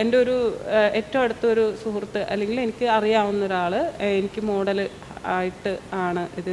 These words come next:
വന്നത്. അപ്പോൾ ഞാൻ അങ്ങനെ വരയ്ക്കുന്നത്. അപ്പോൾ ഇതിൽ മുഖം മറച്ചിട്ടുണ്ട്. അപ്പോൾ ഈ ചിത്രങ്ങൾ വരയ്ക്കുമ്പോൾ, ഈ ചിത്രങ്ങൾ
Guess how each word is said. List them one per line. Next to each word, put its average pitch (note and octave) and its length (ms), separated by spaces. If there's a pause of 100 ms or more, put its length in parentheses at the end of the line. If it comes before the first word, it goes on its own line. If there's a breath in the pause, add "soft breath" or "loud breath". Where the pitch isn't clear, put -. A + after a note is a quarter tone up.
(120)
വന്നത്. F3+ 320 (160)
അപ്പോൾ A#3 260
ഞാൻ A3+ 160 (160)
അങ്ങനെ A#3+ 240 (180)
വരയ്ക്കുന്നത്. G#3+ 480
അപ്പോൾ A3 160
ഇതിൽ A3+ 140 (340)
മുഖം C4+ 260 (440)
മറച്ചിട്ടുണ്ട്. G#3 480
അപ്പോൾ B3+ 140 (180)
ഈ - 20 (120)
ചിത്രങ്ങൾ E4 400 (100)
വരയ്ക്കുമ്പോൾ, C4 480
ഈ - 100
ചിത്രങ്ങൾ D4 360